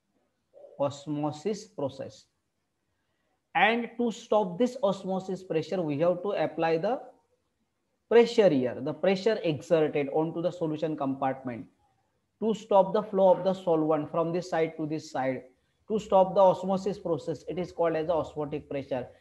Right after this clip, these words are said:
and it is denoted by the pi, osmotic pressure. Okay. So let us study now the first law, which is given here,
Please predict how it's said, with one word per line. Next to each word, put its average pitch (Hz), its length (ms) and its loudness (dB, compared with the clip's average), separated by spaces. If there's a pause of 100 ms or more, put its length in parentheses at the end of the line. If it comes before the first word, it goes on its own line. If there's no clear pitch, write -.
(180)
and 185 180 2
it 170 100 -2
is 180 140 0
denoted 143 480 -2
by 127 140 -4
the 180 240 -4 (2250)
pi, 151 280 2 (460)
osmotic 156 500 -4
pressure. 117 320 -10 (380)
Okay. 220 180 -14 (640)
So - 140 -2
let 202 140 4
us 233 140 4
study 220 240 0
now 220 320 -4
the 190 120 0
first 202 320 -2
law, 196 160 2
which 185 160 -2
is 185 120 -2
given 185 240 0
here, 185 180 2